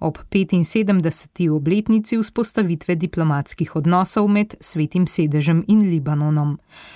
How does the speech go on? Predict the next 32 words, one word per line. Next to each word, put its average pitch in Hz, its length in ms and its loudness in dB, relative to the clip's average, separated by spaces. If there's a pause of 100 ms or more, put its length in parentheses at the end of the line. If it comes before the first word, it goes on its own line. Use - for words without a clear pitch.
(160)
Poudaril 202 560 2
je, 143 140 0
da 139 100 -6
papež 151 480 -4
ves 190 280 0
čas 196 360 0
pozorno 208 480 0
spremlja 147 480 0
razmere 160 420 2
v 170 60 0
državi. 151 540 0 (400)
Želi 208 320 4
si, 247 240 0
da 180 140 0
bi 143 180 -2
v - 20 -4
prihodnje 190 580 0
znova 160 360 0
postala 170 500 0
močan 180 500 0
in 208 180 2
povezan 185 600 0
Libanon 202 540 2 (300)
s - 120 -6
kristjani 160 600 0
in 160 80 2
muslimani 175 640 2
v 214 40 0
službi 226 520 -2
za 190 340 0
skupno - 440 -2
dobro. 147 440 -2